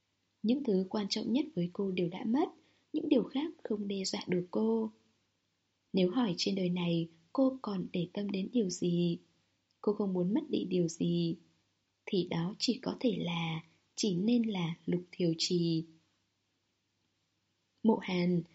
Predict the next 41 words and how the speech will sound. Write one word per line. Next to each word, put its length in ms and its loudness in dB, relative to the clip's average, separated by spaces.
Thiều 200 6
Trì 340 0
bị 160 0
xe 140 -4
đâm 240 -4
rồi, 440 2
anh 140 2
có 180 4
thể 80 2
đến 160 0
bệnh 220 0
viện 160 0
xem 260 -4
anh 140 -4
ấy 160 -2
giúp 240 0
em 180 -2
không? 400 0
Anh 180 -2
ấy 180 -2
tỉnh 260 2
dậy 200 -4
không 180 -4
thấy 200 -2
em 160 0
nhất 220 0
định 120 0
sẽ 140 -2
lo." 480 -2
Dĩ 180 0
Mạch 240 4
nhìn 200 0
Vân 140 -2
Mộ 140 0
Hàn, 380 0
Mộ 80 2
Hàn 280 -4
đờ 280 0
người. 460 2
Thiều 200 -2
Trì, 500 -2